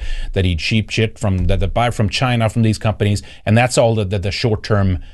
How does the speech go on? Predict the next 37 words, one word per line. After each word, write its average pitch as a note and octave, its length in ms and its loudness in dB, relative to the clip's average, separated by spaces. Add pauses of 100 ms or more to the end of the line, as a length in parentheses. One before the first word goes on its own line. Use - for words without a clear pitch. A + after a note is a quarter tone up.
(240)
um, E2+ 500 2
the A#2+ 500 -2
only, A2+ 260 2
only D#3 180 4
thing C3 140 2
they're B2 80 2
concerned B2+ 580 0
with G#2+ 160 2
short-term. A2+ 600 0
It's F2 80 -4
just, - 160 -2
"Let's C3 300 2
just - 240 -2
keep B2 240 -2
this A#2 180 -2
system G#2+ 420 -2
going G2+ 300 0
for G2+ 120 -4
as F2+ 100 -4
long G2 320 2
as F2+ 120 -4
we F#2+ 60 -2
can. F2 220 -2
Just F#2 200 -6
import C3+ 520 -2
the B2 80 0
meat G#2 420 0 (340)
and A2 160 2
then G#2+ 120 2
just G2 180 -4
keep, G#2+ 240 0
give A2+ 140 2
them A2 160 2
loans, G#2 420 0
keep, G#2 300 -4
keep G2+ 180 0
growing, G#2 420 0